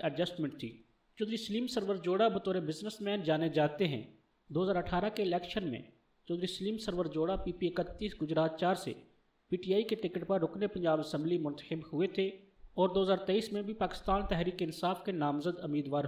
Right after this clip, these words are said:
होंगे। पंजाब असम्बली के इस हल्के से पाकिस्तान तहरीक इंसाफ, मुस्लिम लीग काफ और मुस्लिम लीग नून के दरमियान मुकाबला होगा, लेकिन तमाम तर सर्वेज के मुताबिक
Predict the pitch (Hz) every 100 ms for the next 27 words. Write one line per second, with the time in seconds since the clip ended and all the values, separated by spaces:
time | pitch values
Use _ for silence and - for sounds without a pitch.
0 | 135 165 123 - - _ _ - 175 190
1 | 196 - 208 233 226 220 196 185 185 220
2 | 220 - 185 - - 214 214 175 175 175
3 | 170 - 170 180 185 - - _ _ -
4 | 165 220 202 185 165 170 156 170 - -
5 | _ _ _ 170 180 180 208 208 170 170
6 | 214 208 160 151 156 165 156 147 135 147
7 | 135 147 151 104 - - _ 160 196 202
8 | - 208 233 233 226 - 160 180 226 220
9 | 190 - 151 170